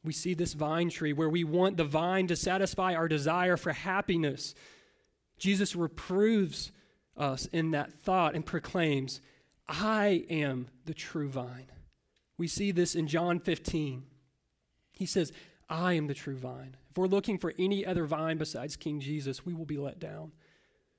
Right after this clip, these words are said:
But he doesn't also just say that, "Remember, this vine was to bring cheer and happiness."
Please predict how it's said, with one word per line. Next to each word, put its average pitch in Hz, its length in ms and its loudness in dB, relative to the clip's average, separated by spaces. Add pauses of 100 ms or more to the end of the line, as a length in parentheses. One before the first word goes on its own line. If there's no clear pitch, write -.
(1000)
But 160 100 -2
he 185 60 4
doesn't 196 260 2
also 180 300 0
just 151 180 -4
say 170 120 0
that, 147 120 0
"Remember, 165 440 2
this 147 180 -2
vine 151 500 -4
was 139 120 -4
to 156 80 -10
bring 135 200 -4
cheer 156 360 -2
and 123 100 -4
happiness." 143 640 -8